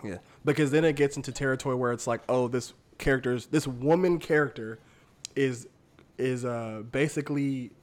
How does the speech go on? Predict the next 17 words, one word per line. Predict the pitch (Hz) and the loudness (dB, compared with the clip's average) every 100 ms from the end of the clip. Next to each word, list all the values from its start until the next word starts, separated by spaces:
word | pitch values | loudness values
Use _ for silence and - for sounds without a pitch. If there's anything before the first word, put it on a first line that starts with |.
| _ - 139 | _ -12 -2
developed, | 147 123 127 135 139 - - - | -2 0 0 2 2 -2 -18 -14
but | - 107 - | -8 -8 -4
through | 135 147 147 143 | 2 4 4 2
the | 131 - | 0 0
actions | 127 123 - 127 120 | 0 0 -4 -6 -6
of | 120 | -6
another | 117 123 113 | -4 -4 -4
man, | 110 110 95 | -8 -10 -12
and | - | -10
I | 117 | -10
think | 120 139 | -6 -6
that's | 131 - | -6 -8
fucking | 131 120 110 104 - | -10 -10 -14 -18 -14
trash. | - 127 107 - - - - - - _ _ | -2 -2 -2 -8 -12 -12 -16 -20 -20 _ _
I | 185 | 0
think | - 214 | 4 6
it's | 190 | 4